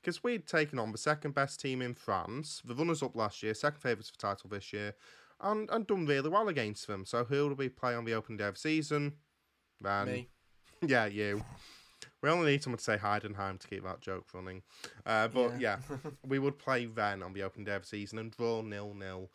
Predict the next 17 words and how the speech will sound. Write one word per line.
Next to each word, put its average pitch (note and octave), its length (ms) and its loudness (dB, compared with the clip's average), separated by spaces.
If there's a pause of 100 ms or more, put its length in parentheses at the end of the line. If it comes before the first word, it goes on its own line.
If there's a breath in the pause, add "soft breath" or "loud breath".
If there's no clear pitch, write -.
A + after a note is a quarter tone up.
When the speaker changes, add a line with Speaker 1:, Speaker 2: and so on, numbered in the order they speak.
(320 loud breath)
Speaker 1:
So, A2 120 -8
you G#2 120 -4
know, F#2+ 160 -4
it's G2+ 120 -10
gonna G2+ 200 -6
be G2 140 -4
a G2 60 -4
great F#2 340 -6
season. G#2+ 440 -4
We A2 80 -4
would A2+ 140 -4
also C3 300 0
play A#2 440 -2
Inter C#3 340 -4
Milan A#2+ 520 -2 (440 loud breath)
in A#2 400 0 (180)
the G#2+ 520 -2